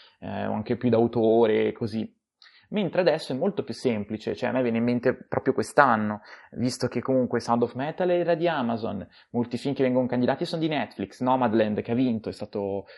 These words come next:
messo immediatamente su Disney Plus, quindi oramai è veramente semplicissimo recuperarsi questi film d'autore. E, ehm,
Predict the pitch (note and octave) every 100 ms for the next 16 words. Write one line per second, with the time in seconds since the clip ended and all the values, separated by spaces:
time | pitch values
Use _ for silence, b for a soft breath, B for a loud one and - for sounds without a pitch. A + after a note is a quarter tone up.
0 | B B - A2+ - A#2 A2+ A#2 A#2+ B2+
1 | A2 A2 A#2 A#2+ F3 C3 A#2+ A2 - A#2
2 | C3 A#2+ A2+ B2 B2 G#2+ A2 - D3 C3+
3 | A2+ C#3 - A2+ A2 G#2+ A2 A2+ - G#2+
4 | B2 A#2 A#2 A2 A2+ A2+ G2 G2 b b
5 | b b _ - G3+ B2+ - A#2+ A2+ A2+
6 | A#2+ A#2 A2+